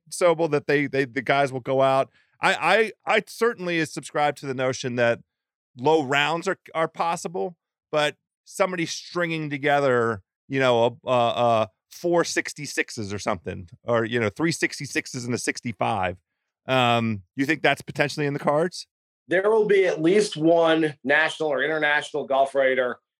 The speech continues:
Speaker 2: who writes a column on Sunday evening titled,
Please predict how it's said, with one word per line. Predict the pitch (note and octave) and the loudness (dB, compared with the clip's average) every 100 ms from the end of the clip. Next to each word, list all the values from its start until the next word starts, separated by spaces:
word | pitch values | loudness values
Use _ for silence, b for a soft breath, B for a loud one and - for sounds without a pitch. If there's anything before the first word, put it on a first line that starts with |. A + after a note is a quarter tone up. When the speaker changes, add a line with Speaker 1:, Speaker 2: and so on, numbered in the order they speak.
| - | -6
Speaker 2:
who | D#3+ | 2
writes | E3+ F3 | 2 2
a | D#3 | -4
column | - D#3+ F3+ F3+ | 0 2 2 2
on | D#3+ | 0
Sunday | D3 E3 E3 D#3+ | -2 0 2 2
evening | D#3 D#3 D3 C3+ B2 A#2+ _ _ _ _ - | 2 2 2 2 0 -6 _ _ _ _ 0
titled, | E3 D#3+ D#3 C3 | 2 4 2 -2